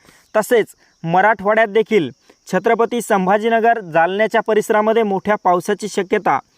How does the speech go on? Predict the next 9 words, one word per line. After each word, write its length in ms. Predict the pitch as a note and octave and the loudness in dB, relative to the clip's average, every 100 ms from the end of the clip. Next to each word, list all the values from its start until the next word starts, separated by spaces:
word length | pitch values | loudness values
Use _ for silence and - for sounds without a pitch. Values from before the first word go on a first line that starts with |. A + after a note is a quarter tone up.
| _ - | _ -4
आज 220 | F#3 G3+ | -2 0
रात्रीपर्यंत 640 | G#3+ F#3+ A3 A3 G#3+ G#3+ G#3+ | 0 0 0 0 0 0 -2
असेल. 360 | G#3+ G3+ D3+ - _ _ - | 0 0 0 -6 _ _ -6
मात्र 300 | F#3+ A#3+ A#3+ | -4 0 -2
उर्वरित 520 | - F#3+ G#3+ A3+ - | 0 2 4 2 0
मराठवाड्यात 640 | G#3 G#3 G#3+ G3 G#3+ F3+ - _ _ _ | -2 0 0 0 2 0 -2 _ _ _
नांदेड, 460 | F3 F3+ F#3 G#3+ A#3 | -4 -2 0 0 0
हिंगोली, 440 | F#3 G3+ G3+ A3+ | -2 0 2 2
परभणी, 500 | A#3 G3 F3+ G#3 G3 | 0 0 0 2 0